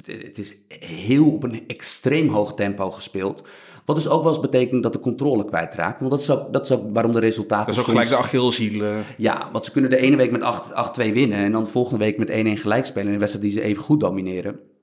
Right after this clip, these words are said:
Speaker 1: Van, het hoge tempo is ook moeilijk voor te stellen. Aan de andere kant, als je die ploeg nu gaat volgen,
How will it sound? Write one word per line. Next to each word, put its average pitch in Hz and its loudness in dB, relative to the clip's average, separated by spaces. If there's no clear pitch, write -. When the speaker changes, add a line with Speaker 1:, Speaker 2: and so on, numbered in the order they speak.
Speaker 1:
Van, - -10
het 110 -8
hoge 147 4
tempo 151 4
is 147 2
ook 107 -2
moeilijk 113 0
voor 151 -2
te 151 -8
stellen. 98 -6
Aan 123 -2
de 120 -4
andere 143 -2
kant, 101 -8
als 104 -12
je 117 -10
die 131 -2
ploeg 131 0
nu 135 4
gaat - -2
volgen, 113 2